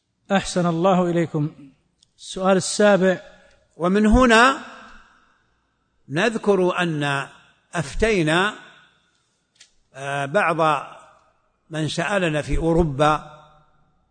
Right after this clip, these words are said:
Speaker 2: و-، وغيرها الذين يضيق عليهم الوقت ما بين صلاة العشاء وصلاة الصبح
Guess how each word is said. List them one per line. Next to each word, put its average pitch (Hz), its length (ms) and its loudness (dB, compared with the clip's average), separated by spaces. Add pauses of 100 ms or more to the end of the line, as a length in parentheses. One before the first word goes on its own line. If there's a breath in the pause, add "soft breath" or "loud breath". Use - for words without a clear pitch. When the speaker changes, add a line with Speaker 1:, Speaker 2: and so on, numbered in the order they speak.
(760)
Speaker 2:
و-، 135 400 -8 (520)
وغيرها 165 880 2 (760)
الذين 170 600 -2
يضيق 180 540 -2
عليهم 170 800 0 (640)
الوقت 165 640 0 (960)
ما 165 300 0
بين 156 440 0
صلاة 170 440 -2
العشاء 170 840 -4 (800)
وصلاة 160 540 -2
الصبح 220 600 -2